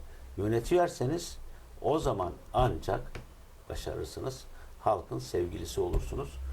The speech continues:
Bülent Ecevit'in adının dağlara, taşlara, kara olan diye yazıldığı o günlere Cumhuriyet Halk Partisi ancak o zaman geri dönebilir.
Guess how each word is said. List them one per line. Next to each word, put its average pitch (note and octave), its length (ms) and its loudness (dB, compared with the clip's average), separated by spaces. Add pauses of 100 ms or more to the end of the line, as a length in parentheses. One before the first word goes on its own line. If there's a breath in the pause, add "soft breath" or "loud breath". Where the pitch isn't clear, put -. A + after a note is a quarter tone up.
(360 loud breath)
Bülent A2 280 2
Ecevit'in A#2 880 4 (520 loud breath)
adının G#2 480 2
dağlara, G2 480 4
taşlara, F#2 560 -2 (160)
kara G#2+ 200 6
olan G2+ 380 6
diye E2+ 200 2
yazıldığı - 800 0 (480 loud breath)
o A2+ 200 4
günlere F#2+ 440 2
Cumhuriyet F2 440 -2
Halk F2 240 0
Partisi - 360 -4 (100)
ancak E2 340 -2 (220)
o G#2 120 4
zaman F2+ 300 0 (140)
geri - 320 -2
dönebilir. - 540 -6